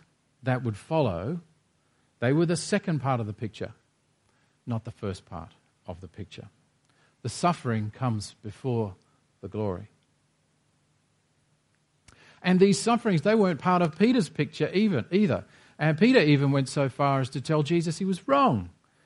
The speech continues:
uh, that the Messiah must suffer. "Jesus, you really?" Uh, but of course, that's the moment where Jesus says, "Get behind me, Satan.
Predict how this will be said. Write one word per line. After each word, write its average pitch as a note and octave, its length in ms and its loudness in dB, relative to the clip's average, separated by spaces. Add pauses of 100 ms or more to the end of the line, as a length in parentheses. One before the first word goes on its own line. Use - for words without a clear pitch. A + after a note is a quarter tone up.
(260)
uh, B2 240 0
that B2 180 -4
the A#2 60 -6
Messiah A2 400 -2
must G2 260 -8
suffer. F#2 280 -8
"Jesus, D#3 480 -4
you G#3 100 -12 (420)
really?" C3 380 -4 (800)
Uh, A#2+ 320 -2
but C3 100 -4
of C3 100 -2
course, D#3+ 180 0
that's D#3 260 -2
the B2+ 100 -4
moment A#2 320 0
where F#2+ 140 -6
Jesus F#2 340 -8
says, E2 240 -12
"Get - 220 -10
behind F2+ 260 -12
me, D2+ 60 -14
Satan. A#2+ 360 -8